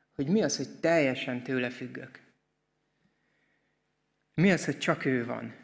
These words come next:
És a vé-, a hit végső soron a szenvedésekben erre fog hívni bennünket. Ö, m-, merészségre, vakmerőségre, és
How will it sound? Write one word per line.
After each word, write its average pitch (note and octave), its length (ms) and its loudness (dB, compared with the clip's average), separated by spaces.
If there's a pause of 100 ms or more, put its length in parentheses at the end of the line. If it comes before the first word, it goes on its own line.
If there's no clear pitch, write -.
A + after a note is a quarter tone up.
(1900)
És - 140 0
a E3 60 6
vé-, F#3 200 6 (160)
a - 60 0
hit G3 340 4
végső D#3+ 360 2
soron E3 340 -2
a D3 60 0
szenvedésekben E3 840 -2
erre D#3+ 280 0
fog C#3 220 -6
hívni C#3 400 2
bennünket. B2+ 680 -2 (580)
Ö, C3+ 260 0 (200)
m-, E3+ 80 -4
merészségre, F3 1300 2 (600)
vakmerőségre, E3 1000 2
és E3 280 -6